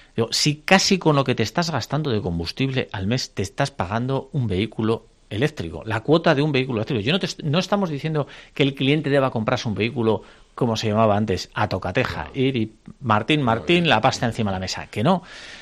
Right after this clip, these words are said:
Speaker 1: Tenemos fórmulas de financiación súper cómodas, con valores futuros garantizados.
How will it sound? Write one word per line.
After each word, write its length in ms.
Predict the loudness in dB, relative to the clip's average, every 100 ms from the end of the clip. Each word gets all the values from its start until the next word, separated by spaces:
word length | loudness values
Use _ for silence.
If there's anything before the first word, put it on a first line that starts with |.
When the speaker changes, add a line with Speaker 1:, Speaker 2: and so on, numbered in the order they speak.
| -16
Speaker 1:
Tenemos 360 | 0 4 4 2
fórmulas 480 | 4 8 8 6 2
de 80 | 2
financiación 580 | 2 2 0 0 0 0
súper 600 | -2 2 2 4 2 4
cómodas, 420 | 4 4 4 2
con 180 | -2 -2
valores 320 | 0 0 0
futuros 420 | -4 -4 0 0
garantizados. 720 | 2 0 0 0 2 2 2